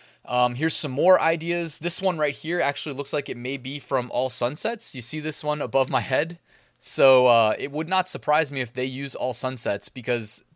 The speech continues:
that looks pretty much like the pop socket design I did for my test order that I already told you guys sold a bunch, and I didn't do any keyword optimization. So what I'm really saying is, hey,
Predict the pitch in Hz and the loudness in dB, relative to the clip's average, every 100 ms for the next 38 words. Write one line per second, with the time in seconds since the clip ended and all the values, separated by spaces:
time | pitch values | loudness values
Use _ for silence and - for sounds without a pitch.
0 | _ - 143 165 180 - - - _ 202 | _ -2 0 2 -2 -2 -6 -8 _ -2
1 | 240 214 - 165 156 - 143 - 175 - | 0 0 0 2 2 2 -2 0 0 2
2 | 120 117 117 107 117 117 113 120 117 127 | 0 0 -6 -2 -2 -2 -4 -6 -8 -6
3 | 117 110 185 - 123 110 110 107 - _ | -4 0 0 0 -2 -2 -2 -4 -12 _
4 | 139 143 175 165 - 170 156 127 107 107 | 0 2 2 0 -4 -4 -4 -2 0 0
5 | 104 - _ - - 185 170 107 127 190 | -4 -10 _ -6 0 2 2 0 0 0
6 | 131 104 - - 143 160 185 160 151 156 | 0 -4 -8 -10 -8 -6 -6 -12 -16 -14
7 | - 180 185 - 220 214 135 117 123 107 | -10 -8 -8 -8 -8 -4 -2 -2 -4 -8
8 | 110 107 113 110 143 127 120 _ _ _ | -8 -8 -8 -4 0 -2 -4 _ _ _
9 | _ _ _ _ _ 151 180 214 269 202 | _ _ _ _ _ -6 -4 -2 0 2
10 | 240 214 175 156 - 156 117 | 2 2 2 -2 0 0 0